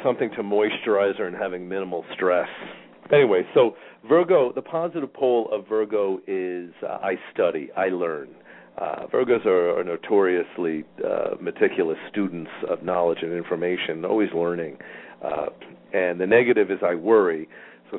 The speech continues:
sometimes Virgo can caught up in the worry habit or the worry pattern a little more than they would necessarily like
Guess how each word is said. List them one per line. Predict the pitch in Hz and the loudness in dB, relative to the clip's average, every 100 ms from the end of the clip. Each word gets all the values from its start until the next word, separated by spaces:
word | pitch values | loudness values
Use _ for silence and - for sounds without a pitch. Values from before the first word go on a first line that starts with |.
| - | -4
sometimes | 131 135 107 101 | -2 -2 -2 0
Virgo | 104 98 90 | 2 2 0
can | - 87 | -4 -10
caught | - 95 90 | -2 0 0
up | - | -2
in | 82 | -6
the | 80 | -8
worry | 80 95 92 78 | -2 0 0 -2
habit | 73 73 76 80 | -4 -6 -8 -8
or | 82 | -6
the | 80 | -8
worry | 76 85 87 82 | -8 -6 -4 -6
pattern | - 82 80 78 80 | -6 -4 -4 -6 -8
a | |
little | 82 80 | -8 -10
more | 80 82 85 | -8 -6 -6
than | 80 78 | -6 -8
they | 82 | -8
would | 80 78 | -10 -10
necessarily | 82 - 85 87 80 | -12 -12 -10 -6 -4
like | 82 85 87 | -4 -4 -6